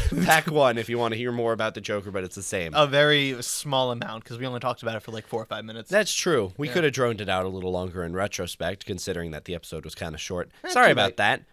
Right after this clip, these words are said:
Speaker 1: But enjoy this, uh, little bit extra longer episode to compensate, and also it's a special, special.
Speaker 2: Probably.
Speaker 1: Hooray.
Speaker 2: Hoorah.
Speaker 1: Yeah, we might get tired.
Speaker 2: We might get tired. We'll see. <laughs>
Speaker 1: But that's what we did this week, by the way.
Speaker 2: Yeah.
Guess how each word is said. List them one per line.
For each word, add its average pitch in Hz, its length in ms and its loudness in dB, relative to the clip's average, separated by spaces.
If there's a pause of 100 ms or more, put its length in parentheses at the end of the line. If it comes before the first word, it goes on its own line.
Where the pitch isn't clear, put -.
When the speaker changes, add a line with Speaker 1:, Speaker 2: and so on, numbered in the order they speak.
(100)
Speaker 1:
But 196 120 8
enjoy 220 320 6
this, 208 360 2
uh, 156 160 8
little 180 260 2
bit 185 140 2
extra 185 260 2
longer 170 320 2
episode 131 380 -2
to 127 60 -12
compensate, 127 520 -2
and 127 80 -4
also 131 320 0
it's 135 140 -8
a 127 40 -12
special, 135 460 0
special. 107 640 -4
Speaker 2:
Probably. 127 540 2 (100)
Speaker 1:
Hooray. 156 720 2
Speaker 2:
Hoorah. 208 520 -4
Speaker 1:
Yeah, 143 100 6
we 151 100 4
might 143 180 4
get - 160 -4
tired. - 400 -12
Speaker 2:
We 131 80 -10
might 123 200 -10
get - 140 -16
tired. 104 300 -8 (320)
We'll 226 200 6
see. - 340 4
<laughs> - 40 -10 (1080)
Speaker 1:
But 220 220 6 (180)
that's 185 300 2
what 190 160 2
we 185 80 -2
did 196 240 2
this 196 180 -4
week, 113 180 -2
by 104 160 2
the 90 100 -2
way. 95 300 -2
Speaker 2:
Yeah. 294 360 2